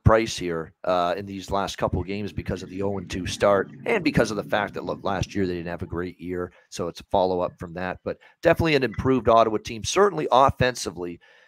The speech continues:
Defensively, there are still some warts, and we still, you know, Anton Forsberg, he can be good one night, gr-, not so good the other night. And, of course, this is his net now with Cam Talbot, uh, still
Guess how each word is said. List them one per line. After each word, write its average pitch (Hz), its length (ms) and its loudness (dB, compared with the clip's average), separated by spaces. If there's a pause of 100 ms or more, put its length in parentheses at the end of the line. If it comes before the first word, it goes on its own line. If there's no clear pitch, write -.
(100)
Defensively, 139 640 0
there 123 140 2
are 117 60 0
still 117 240 -2
some 117 220 -4
warts, 110 420 6 (240)
and 101 80 -12
we 98 100 -12
still, 127 400 0
you 120 80 -10
know, 104 120 0
Anton 123 480 2
Forsberg, 113 600 0 (300)
he - 60 -10
can 123 60 -4
be 107 100 -6
good 117 260 2
one 110 260 0
night, 107 240 -4 (100)
gr-, 95 120 -6 (160)
not 104 240 -2
so 117 160 -2
good 107 200 -2
the 92 140 -6
other 107 180 0
night. 107 280 -2
And, - 20 -14
of 85 140 -16
course, 104 240 -4
this 107 160 -8
is 92 100 -10
his 107 240 -4
net 104 320 -2
now 107 320 -2 (240)
with - 200 -2
Cam 104 280 -2
Talbot, 107 420 2 (300)
uh, 101 120 0
still 110 300 0